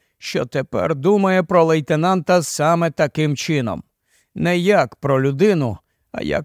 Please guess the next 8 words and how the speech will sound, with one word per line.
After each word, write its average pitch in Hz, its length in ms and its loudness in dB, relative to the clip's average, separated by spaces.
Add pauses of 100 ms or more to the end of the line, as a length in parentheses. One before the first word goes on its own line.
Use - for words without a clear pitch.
про 165 200 2
шахову 151 580 -2
фігуру, 175 560 0
здатну 175 560 2
діагонально 156 800 0
рухатися 151 760 -2
по 156 180 0
дошці, 143 540 -2